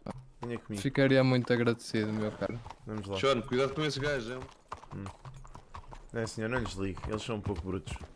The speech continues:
Speaker 1: Eu levo-o lá.
Speaker 2: Ah, não se preocupe, senhor. Estou hab-, habituado às malfeitorias dos demónios.
Speaker 1: Eu acredito que sim. Bem, demónios nunca vi, mas existem bastantes espíritos por aqui.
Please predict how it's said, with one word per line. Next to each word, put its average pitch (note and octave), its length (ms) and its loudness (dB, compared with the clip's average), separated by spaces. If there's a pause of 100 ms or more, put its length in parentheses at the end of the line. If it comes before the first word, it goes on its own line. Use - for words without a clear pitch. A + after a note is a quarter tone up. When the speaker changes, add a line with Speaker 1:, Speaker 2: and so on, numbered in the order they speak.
(1160)
Speaker 1:
Eu C3 180 2
levo-o A2 420 2
lá. F2+ 120 -2 (840)
Speaker 2:
Ah, C#3 60 -2
não A#2+ 280 -2
se - 100 -6
preocupe, A#2 520 0
senhor. G#2+ 320 2
Estou - 380 2
hab-, A2+ 680 4
habituado A#2 460 4
às A2+ 120 4
malfeitorias A#2 800 2
dos A2+ 160 0
demónios. A2 540 0 (380)
Speaker 1:
Eu B2 140 0
acredito G#2 380 -4
que - 80 -14
sim. G2+ 160 -6 (840)
Bem, C#3 260 4
demónios C3+ 400 2
nunca C#3 240 2
vi, A#2+ 220 2
mas F#2+ 320 -8 (960)
existem A#2 380 -2
bastantes A#2+ 400 -4
espíritos A#2 440 0
por G#2+ 160 -4
aqui. F#2+ 220 -2